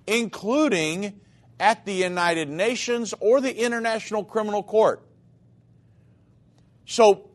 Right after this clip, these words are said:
President Joe Biden, who is a globalist, pro-world government, here in, at, with Israel, he says, "But we're going to work to keep anybody from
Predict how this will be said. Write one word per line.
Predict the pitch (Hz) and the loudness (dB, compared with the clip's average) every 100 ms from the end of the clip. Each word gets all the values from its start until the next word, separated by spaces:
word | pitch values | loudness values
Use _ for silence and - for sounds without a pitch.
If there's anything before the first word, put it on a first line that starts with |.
| _ | _
President | - 226 202 220 170 | -2 0 2 0 -2
Joe | 117 233 262 | 2 4 6
Biden, | 214 202 196 | 6 6 4
who | 190 202 | -2 0
is | 190 185 180 | 2 0 0
a | 185 | -4
globalist, | 151 185 254 220 180 185 - - | -2 4 6 6 2 0 -4 -8
pro-world | 214 269 277 233 226 185 | 4 4 6 6 6 6
government, | 156 233 175 139 147 - _ _ _ _ _ _ _ _ _ _ _ _ _ | 4 4 4 -2 -4 -8 _ _ _ _ _ _ _ _ _ _ _ _ _
here | - 220 277 | -8 0 4
in, | 254 196 202 - | 4 2 -4 -2
at, | 180 180 | -2 2
with | 208 190 | 2 2
Israel, | 190 277 196 185 180 | 0 -2 2 4 4
he | 170 240 | 2 -2
says, | 226 208 196 180 | -2 6 6 6
"But | 165 202 | 4 4
we're | 180 214 | 6 4
going | 208 208 214 196 | 6 2 2 -2
to | 196 | 0
work | 175 220 214 - | 4 4 2 0
to | 196 175 175 - - _ _ | 4 4 4 -4 -20 _ _
keep | 208 190 - | -10 -8 -6
anybody | 214 269 196 185 175 170 - _ _ _ - | -2 0 4 4 4 -2 -6 _ _ _ -2
from | 196 175 156 | 4 6 4